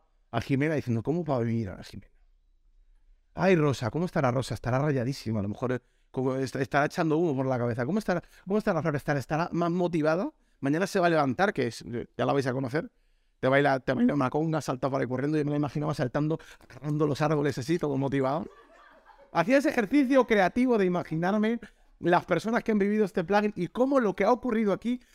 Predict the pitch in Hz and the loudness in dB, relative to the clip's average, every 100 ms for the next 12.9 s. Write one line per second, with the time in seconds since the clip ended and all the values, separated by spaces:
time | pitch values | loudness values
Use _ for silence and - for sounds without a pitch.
0 | _ - 208 196 277 233 180 - 160 175 | _ 0 2 4 4 4 2 0 0 0
1 | 151 151 - 143 196 285 220 156 131 202 | 2 0 0 -4 0 0 0 0 -2 -2
2 | - 113 107 - - _ _ _ _ _ | -4 -4 -6 -8 -12 _ _ _ _ _
3 | 147 175 190 214 - - _ 135 - 143 | -2 0 0 -2 -4 -18 _ -8 -2 0
4 | 143 202 - 240 - 269 147 - 175 175 | 0 -2 2 2 2 -4 -4 -2 -4 -4
5 | 160 165 165 160 165 - _ _ _ 160 | -4 -4 -4 -6 -6 -8 _ _ _ -2
6 | 175 165 156 202 240 220 151 147 196 - | 0 2 2 2 2 2 2 2 2 0
7 | - 151 139 131 156 196 147 127 117 110 | -2 -2 0 0 0 0 0 0 0 -4
8 | 92 - - - 143 175 - _ - 156 | -10 -14 -10 -2 2 2 0 _ 2 2
9 | - 156 - 139 143 127 160 175 170 131 | 2 -4 -2 -2 -2 -2 0 0 0 -2
10 | 113 107 165 160 - _ _ _ _ _ | -4 -2 0 -2 -6 _ _ _ _ _
11 | _ _ _ _ _ _ _ _ _ - | _ _ _ _ _ _ _ _ _ -8
12 | 160 196 254 247 226 214 - 180 240 | -4 0 0 0 0 -2 -2 -2 -2